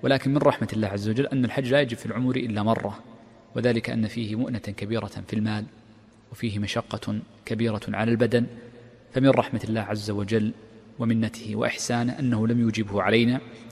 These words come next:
وإذا قال النبي صلى الله عليه وسلم: "لو قلت نعم لما استطعتم"، أي لما استطعتم الوفاء بذلك. والله عز وجل أرحم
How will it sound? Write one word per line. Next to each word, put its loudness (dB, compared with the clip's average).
وإذا 8
قال 2
النبي 0
صلى -4
الله 0
عليه -2
وسلم: -18
"لو -2
قلت -2
نعم 4
لما 4
استطعتم"، 0
أي 0
لما 0
استطعتم -2
الوفاء -2
بذلك. 0
والله 8
عز 2
وجل 0
أرحم 0